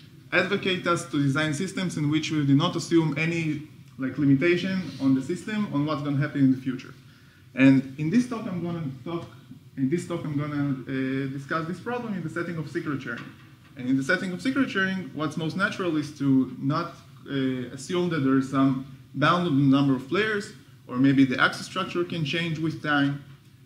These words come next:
Uh, we don't want to, uh, bound ourselves to some, I don't know, mil-, million people. And maybe most importantly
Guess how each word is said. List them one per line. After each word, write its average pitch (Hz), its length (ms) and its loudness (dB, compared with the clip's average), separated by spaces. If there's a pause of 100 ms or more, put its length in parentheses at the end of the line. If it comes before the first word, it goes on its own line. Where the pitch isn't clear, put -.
(160)
Uh, 123 280 -10 (240)
we 131 80 0
don't 156 280 2
want 143 240 4
to, 135 140 4 (400)
uh, 120 360 -6 (180)
bound 139 340 6
ourselves 135 400 0
to 135 120 -12
some, 123 360 -10
I 135 60 -14
don't 131 100 -12
know, 120 180 -12
mil-, 160 240 -4
million 143 460 2
people. 123 240 -12 (880)
And 139 160 4
maybe 202 220 0
most 208 340 0
importantly 170 600 0